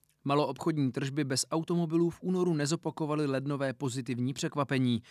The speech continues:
když jejich meziroční růst dosáhl jedna celá šesti desetin procenta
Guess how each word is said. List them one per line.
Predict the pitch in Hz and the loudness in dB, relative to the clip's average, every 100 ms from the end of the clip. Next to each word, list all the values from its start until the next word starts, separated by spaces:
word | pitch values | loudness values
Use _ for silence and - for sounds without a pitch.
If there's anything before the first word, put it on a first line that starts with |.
| - - - | -18 -18 -2
když | 147 127 | 0 2
jejich | 139 135 | 0 2
meziroční | 127 135 156 165 - 131 117 | 0 0 0 0 0 0 2
růst | 139 135 | 0 -2
dosáhl | 143 131 139 131 135 | -2 -2 -2 0 0
jedna | 135 139 143 | 0 0 -2
celá | 131 151 135 123 | -2 -2 -2 -2
šesti | - 117 - | -4 -8 -6
desetin | 113 110 113 127 127 | -6 -6 -6 -4 -4
procenta | 139 147 135 123 | -4 0 0 2